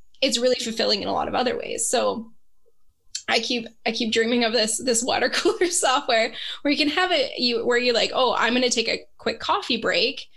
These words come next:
You pop into this chat software, and then other people see that you're there, and then they come too. 'Cause I think there's, there's an idea of, like,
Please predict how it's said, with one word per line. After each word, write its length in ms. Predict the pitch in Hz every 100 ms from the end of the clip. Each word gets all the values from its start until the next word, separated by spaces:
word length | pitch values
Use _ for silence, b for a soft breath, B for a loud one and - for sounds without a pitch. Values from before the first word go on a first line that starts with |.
| b b b _ -
You 160 | 220 226
pop 360 | - 233 233
into 260 | 226 233 233
this 400 | 196 196 - - -
chat 380 | - 165 156 -
software, 760 | 202 185 - 185 151 185 226 - -
and 160 | 220
then 80 | 220 -
other 200 | 240 233
people 300 | - - 202
see 160 | 226
that 140 | 202 185
you're 160 | 220
there, 260 | 220 254 247
and 100 | 233
then 120 | 208
they 160 | 196 190
come 240 | - -
too. 360 | - - - 220 - -
'Cause 120 | 240
I 80 | 254
think 160 | 269
there's, 300 | 247 240 226 - - - - - - - - - -
there's 180 | 226 226
an 80 | 208
idea 260 | 202 190 185
of, 80 |
like, 240 | 156 -